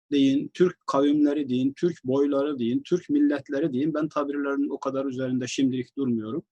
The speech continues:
Önemli ama şimdilik önemli değil. İşbirliği yapmayacaklarsa, birlikte siyasi, ekonomik programlar geliştirmeyeceklerse, dünyada bir Türk Müslüman kimliğinin oluşmasına, birlikte modern bir kimliğin oluşmasına ve devamına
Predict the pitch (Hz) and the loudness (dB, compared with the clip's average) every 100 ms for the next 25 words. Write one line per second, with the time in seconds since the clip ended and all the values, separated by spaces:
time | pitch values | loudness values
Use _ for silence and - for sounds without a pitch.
0 | _ _ - _ 135 135 135 170 190 135 | _ _ -20 _ 2 4 6 4 2 0
1 | - 147 131 120 117 110 107 101 110 160 | 2 2 2 0 -2 -2 -4 -4 -8 -8
2 | _ _ - - - _ _ _ _ _ | _ _ -20 -20 -20 _ _ _ _ _
3 | _ - 247 - 254 240 247 240 240 247 | _ 4 6 6 2 4 4 4 4 2
4 | 165 113 110 104 98 - - - _ _ | 0 0 -2 -6 -10 -14 -16 -18 _ _
5 | _ _ _ _ _ 175 208 226 - - | _ _ _ _ _ 6 6 6 2 4
6 | 214 214 - _ - - 180 170 165 175 | 4 4 0 _ -4 6 8 8 4 4
7 | 165 - _ 147 - 160 160 117 - 143 | 4 0 _ -6 2 4 4 0 0 0
8 | 147 147 143 139 147 117 117 113 - 160 | 2 4 4 4 2 2 0 -2 0 2
9 | 131 101 92 - 92 - 101 113 160 175 | 2 0 -8 -14 -16 -16 -12 4 6 8
10 | 180 175 185 - _ _ _ _ _ _ | 6 2 -2 -4 _ _ _ _ _ _
11 | 131 190 170 - _ - 214 180 - - | 0 2 2 -4 _ 0 0 0 -6 -2
12 | 135 165 - 175 180 180 - 165 151 156 | 0 0 0 2 4 4 2 2 4 6
13 | 160 160 190 165 - 143 147 - 139 131 | 6 6 2 0 -2 -2 -2 -2 -2 0
14 | 143 143 131 135 139 131 - 117 117 123 | 0 0 2 0 0 -4 -2 2 2 2
15 | 143 165 143 127 139 135 135 156 131 135 | 0 0 -2 -4 0 2 2 0 -2 -2
16 | 135 127 139 139 131 120 120 127 127 131 | -2 -4 -4 -4 -4 -4 -2 2 2 0